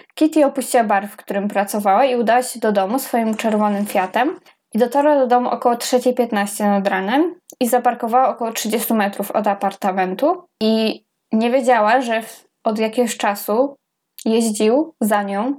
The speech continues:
znaczy te-, tego samego wieczoru, nie że wcześniej ją ktoś stalkował, tylko tego samego wieczoru po prostu, e,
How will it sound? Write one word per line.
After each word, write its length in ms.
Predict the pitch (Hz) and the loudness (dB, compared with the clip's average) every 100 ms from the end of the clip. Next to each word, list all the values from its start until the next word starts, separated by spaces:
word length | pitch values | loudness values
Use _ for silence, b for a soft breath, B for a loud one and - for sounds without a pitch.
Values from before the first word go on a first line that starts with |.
| - | -4
znaczy 300 | 226 202 220 | -4 -2 -4
te-, 160 | 214 233 | -2 -2
tego 280 | 220 240 | 0 0
samego 360 | 254 254 226 226 | 0 -2 -2 -4
wieczoru, 440 | 226 233 240 190 190 | -4 0 2 2 0
nie 220 | 208 208 | 0 0
że 120 | 185 | 0
wcześniej 640 | 180 214 196 - 190 196 - - 190 208 | -2 -2 -2 -4 -4 -4 -8 -8 -8 -4
ją 240 | - 202 | -2 0
ktoś 200 | 208 202 | 0 -4
stalkował, 720 | 202 - 208 214 208 196 202 208 | -4 -4 -2 -2 -2 0 0 0
tylko 220 | 208 208 | -2 -2
tego 200 | 208 208 | 0 -2
samego 320 | 214 208 208 | 0 0 2
wieczoru 380 | 202 202 214 208 | 0 0 0 2
po 120 | 214 | 0
prostu, 540 | 208 208 - 214 202 - | -2 -4 0 2 2 2
e, 420 | 202 196 185 - | 4 4 4 0